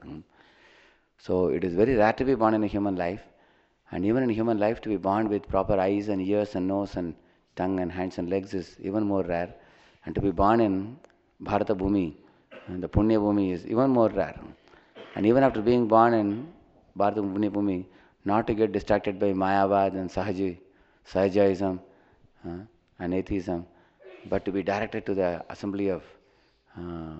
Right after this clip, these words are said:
Vaishnava Sangha, uh, is even more rare, uh.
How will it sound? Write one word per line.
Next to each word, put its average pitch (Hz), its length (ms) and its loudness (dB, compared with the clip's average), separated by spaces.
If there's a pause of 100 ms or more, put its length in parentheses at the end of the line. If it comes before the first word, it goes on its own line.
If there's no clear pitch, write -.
Vaishnava 98 400 -2
Sangha, 95 420 4 (260)
uh, 80 80 -8 (480)
is 82 220 -10
even 131 260 -4
more 120 320 2 (520)
rare, 95 260 -6 (160)
uh. 80 60 -14